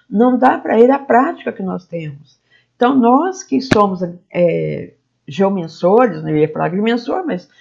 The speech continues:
como tem tanto profissional que pode fazer o geo,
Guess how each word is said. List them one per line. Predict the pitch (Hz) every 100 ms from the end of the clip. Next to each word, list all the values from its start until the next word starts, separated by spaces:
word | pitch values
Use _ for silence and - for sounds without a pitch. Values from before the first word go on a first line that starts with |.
| _ _
como | 160 190
tem | 196 175 - _ _ _ _
tanto | 196 214 208 175 156 139 - _ _
profissional | - 165 156 156 151 165 180
que | 151
pode | - 170 -
fazer | 175 165 180 180
o |
geo, | 180 185 233 269 214 190